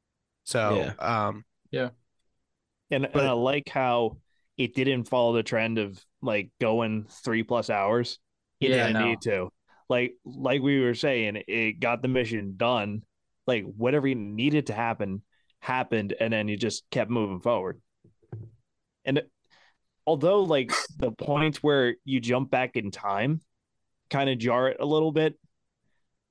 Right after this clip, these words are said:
Speaker 4: like, you're telling two stories at the same time but happening at two chronologically different points can
Speaker 3: Yeah.
Speaker 4: kinda, like, slow it down a lot.
Speaker 1: I think they
Speaker 4: Especially
Speaker 1: did that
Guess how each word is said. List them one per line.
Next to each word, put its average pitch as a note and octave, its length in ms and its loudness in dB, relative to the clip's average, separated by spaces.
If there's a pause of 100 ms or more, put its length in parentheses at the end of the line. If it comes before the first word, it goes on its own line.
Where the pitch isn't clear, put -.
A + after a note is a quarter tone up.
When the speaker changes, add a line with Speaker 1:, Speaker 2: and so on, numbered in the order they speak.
Speaker 4:
like, B2+ 300 -2
you're C#3 160 0
telling C#3+ 480 2
two D3 180 2
stories B2 640 0 (340)
at C3 160 -2
the B2+ 100 -4
same A2+ 280 -2
time A2 360 -2
but G2 120 0
happening G#2+ 500 -2
at F#2+ 260 -4
two B2+ 460 2
chronologically A2+ 640 0
different G2+ 400 -6
points G#2 460 -4 (680)
can C3 160 0
Speaker 3:
Yeah. B2 60 -2
Speaker 4:
kinda, A#2+ 420 0
like, G#2+ 300 0 (160)
slow A2 380 -2
it F2 80 -4
down F2+ 220 -4
a E2+ 80 -10
lot. E2+ 300 -6 (380)
Speaker 1:
I C#3+ 60 0
think C3 100 0
they D3 80 2
Speaker 4:
Especially C3+ 240 0
Speaker 1:
did C3 140 0
that B2+ 80 2